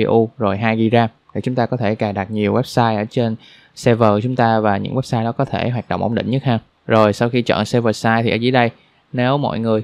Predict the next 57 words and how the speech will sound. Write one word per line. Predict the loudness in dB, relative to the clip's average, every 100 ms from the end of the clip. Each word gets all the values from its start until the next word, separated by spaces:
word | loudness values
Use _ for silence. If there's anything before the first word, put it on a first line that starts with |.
| -4
muốn | 0 0 0
bật | -2 -2
auto | 0 0 2 0
backup | 0 0 -2 0
của | 2
voucher | 2 2 2 2
lên | 0 -2 _ _
thì | -4
chúng | -2 -2
ta | -2 -2
sẽ | -4
chọn | -4 -4 -4
cái | -4
phần | -2
auto | -2 -2 0
backup | 0 -2 -2
này | -4 -4 -14 _
để | 0
hệ | 0 0
thống | 0 -2 -2
tự | -2 0
động | -2 -4
sao | -4 0
lưu | 0 0
dữ | 2
liệu | 0 0 -2 -4 _ _
trong | -4 -2
server | 0 2 0
chúng | 0
ta, | 0 0 0 _ _
thì | -4
chúng | 0
ta | 0
sẽ | -2 -2
trả | -2 -2
thêm | 0 0 0
tiền | 2 2 0
cho | -2
cái | -2
phần | 0
auto | 0 0
backup | 0 0 -2
này. | -4 -4 0
Rồi | 2 2
những | -2
cái | -2
này | -2
thì | -2
mọi | -2
người | 0 0
để | 0
mặc | -2 -2
định | -4
thôi. | 0 0 -2 _
Server | -4 0 2 2
hostname | 0 -2 -2 -4 0 0
label | 2